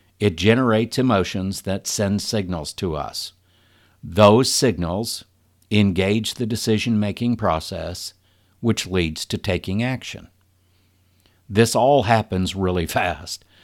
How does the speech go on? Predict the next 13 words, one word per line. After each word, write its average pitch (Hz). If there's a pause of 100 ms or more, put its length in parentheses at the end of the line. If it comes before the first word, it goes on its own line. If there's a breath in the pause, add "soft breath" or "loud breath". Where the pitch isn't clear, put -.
(340 soft breath)
so 95
it 90
happens 110
a 95
lot 107
faster 104
than 85 (220)
listening 104
to 87
me 85
talk 107
about 73
it. -